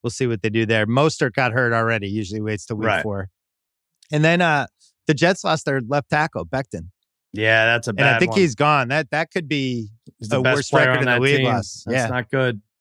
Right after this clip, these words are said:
Speaker 2: That's not good. I was surprised there were no covid scratches, right?
Speaker 1: Yeah,
Speaker 2: There were none.
Speaker 1: seriously.
Speaker 2: Like, o-, only my lineman, Zach Martin, was, like, the only, like, decent player that, that, uh, that got the cut.
Speaker 1: Speaking of surprising, Drew Brees' hair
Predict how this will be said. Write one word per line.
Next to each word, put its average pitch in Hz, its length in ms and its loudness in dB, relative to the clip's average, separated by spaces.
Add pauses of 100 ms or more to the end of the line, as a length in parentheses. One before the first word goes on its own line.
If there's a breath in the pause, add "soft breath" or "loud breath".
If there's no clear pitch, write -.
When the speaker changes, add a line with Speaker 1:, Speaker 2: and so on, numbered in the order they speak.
(120)
Speaker 2:
That's 110 240 -12
not 117 240 -8
good. 135 180 0
I 123 120 4
was 156 160 -2
surprised 208 480 2
there 208 60 4
were 185 100 2
no 170 180 0
covid 165 400 0
scratches, 90 540 -12 (520)
right? 156 220 2
Speaker 1:
Yeah, 190 180 4
Speaker 2:
There 139 100 -2
were - 100 2
none. - 0 - (140)
Speaker 1:
seriously. 127 160 -2
Speaker 2:
Like, 135 160 0
o-, 156 160 2
only 175 220 2
my 160 200 2 (160)
lineman, 135 420 -2
Zach 127 240 -2
Martin, 110 220 -8
was, 104 80 -10
like, 107 120 -8
the 113 120 -6
only, 110 200 -6
like, 101 260 -12
decent 104 280 -14
player 95 280 -12
that, 85 140 -18 (640)
that, 98 180 -8
uh, 90 200 -10 (540)
that 92 160 -12
got 98 180 -10
the 90 80 -12
cut. 98 260 -8
Speaker 1:
Speaking 185 360 0
of 185 80 2
surprising, 160 600 -2
Drew 165 220 2
Brees' 175 460 -2
hair 202 380 0